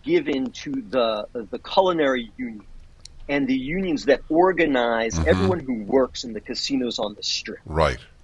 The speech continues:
Speaker 1: And this is seen as a very effective machine that, that Harry Reid, the former majority leader of, of the Senate, uh, built and created to turn out this reliable Democratic vote. But this is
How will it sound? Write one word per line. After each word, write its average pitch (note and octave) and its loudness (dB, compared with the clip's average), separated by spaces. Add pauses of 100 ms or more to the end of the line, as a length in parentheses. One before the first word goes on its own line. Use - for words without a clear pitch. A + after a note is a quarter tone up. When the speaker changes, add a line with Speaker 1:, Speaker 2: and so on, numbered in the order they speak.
(120)
Speaker 1:
And D#3+ 6
this B3 0
is A3 -6
seen G#3+ 2
as D#3+ 2
a C#3 6
very G#3 0
effective - -2
machine C#3 -2
that, A#2+ 0
that B2+ 0
Harry D#3 4
Reid, A#2+ -2
the - -18
former C3 -2
majority A#2+ 0
leader A2 -10
of, - -4
of - -6
the A#2 -2
Senate, G2+ 0 (440)
uh, C#3+ 6 (180)
built F3 6
and D3+ -2
created C#3 -2
to - -12
turn F#3+ -2
out E3 0
this B2+ -10
reliable C3+ 2
Democratic B2 -6
vote. G#2+ -6 (580)
But B3 6
this C#4+ -2
is D4 -10